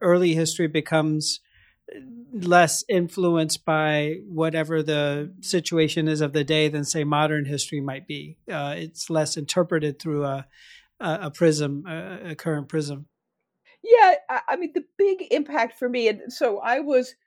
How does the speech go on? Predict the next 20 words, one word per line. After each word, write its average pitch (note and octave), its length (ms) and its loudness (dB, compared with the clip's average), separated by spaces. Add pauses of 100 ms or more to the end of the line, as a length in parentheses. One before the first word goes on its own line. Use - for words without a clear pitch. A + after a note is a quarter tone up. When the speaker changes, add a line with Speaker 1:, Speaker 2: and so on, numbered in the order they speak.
(180)
Speaker 2:
but G3+ 260 -2
I A3 80 2
graduated A3 1080 0
in E3+ 500 -2
nineteen F3+ 320 -8
seventy-nine, D#3 600 -4
and - 140 -8
by E3 140 0
that G3 320 0
time, D#3 460 -6 (340)
people G#3 420 0
were E3+ 220 10
already D#3+ 720 4 (340)
going E3+ 400 6 (140)
to C3+ 320 -4 (320)
graduate F#3 300 4
stu-, - 180 -10
American F3 320 0
graduate C#3+ 320 0
students, C3 340 -10